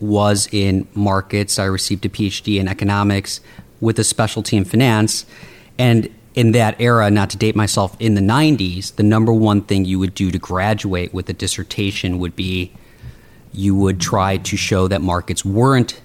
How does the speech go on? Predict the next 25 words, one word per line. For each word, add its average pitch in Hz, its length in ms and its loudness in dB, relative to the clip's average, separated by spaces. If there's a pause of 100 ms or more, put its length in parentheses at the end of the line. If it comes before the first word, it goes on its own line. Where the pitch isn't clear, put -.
(120)
efficient. 92 720 -4 (380)
Of - 160 -8
course, 120 320 0
they 104 160 2
are 85 160 0
highly 123 760 0 (140)
efficient. - 580 -6
So - 160 0
you 95 260 0
would 95 140 -2
find 92 300 -2
the - 80 -6
smallest 98 800 -2 (640)
of 90 500 0 (600)
tremors 98 600 0
in 107 120 -2
the 98 60 2
market, 90 340 0
the - 80 -8
smallest 98 480 0
perturbations. 90 640 -4
We 95 120 -2
called 92 340 -2
these 85 320 -4
anomalies. 98 800 0